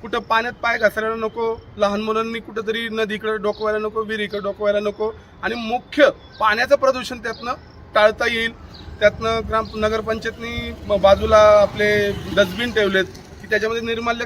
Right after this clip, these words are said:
कधी कधी पायाखाली जातं, विनाकारण तुडवलं जातं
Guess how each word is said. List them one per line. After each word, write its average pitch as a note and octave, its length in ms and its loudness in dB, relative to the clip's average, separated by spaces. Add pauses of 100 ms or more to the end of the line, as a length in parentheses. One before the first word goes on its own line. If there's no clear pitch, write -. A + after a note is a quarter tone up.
कधी A#3 160 -10
कधी A3+ 180 -8
पायाखाली G#3+ 520 2
जातं, G3 420 2 (440)
विनाकारण A3 380 2
तुडवलं G#3+ 440 -2
जातं F#3+ 320 2